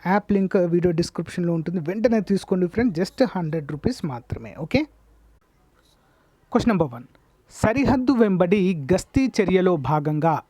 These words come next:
ఏ దేశ సరిహద్దుల్లో పదహారు వందల నలభై మూడు కిలోమీటర్ల పొడవున కంచెను నిర్మించాలని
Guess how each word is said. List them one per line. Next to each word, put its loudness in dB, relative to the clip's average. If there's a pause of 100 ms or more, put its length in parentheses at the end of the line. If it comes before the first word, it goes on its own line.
ఏ 2
దేశ 0
సరిహద్దుల్లో 0 (420)
పదహారు 2
వందల 2
నలభై 2
మూడు 0
కిలోమీటర్ల 0
పొడవున -2 (420)
కంచెను 2
నిర్మించాలని 0